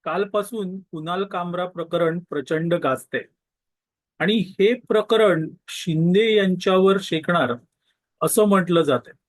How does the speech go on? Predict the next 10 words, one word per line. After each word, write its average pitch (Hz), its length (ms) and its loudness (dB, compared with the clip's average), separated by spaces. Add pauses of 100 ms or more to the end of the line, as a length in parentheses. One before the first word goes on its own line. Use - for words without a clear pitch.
(1000)
त्या 202 140 4
कुणाल 220 420 2
कामराने 208 760 0 (520)
काही 180 200 -4
व्यंगात्मक 190 880 -2
काव्य 185 360 2
केलं 165 320 -2 (680)
आणि 196 220 -6 (100)
ते 214 100 2
काव्य 208 520 0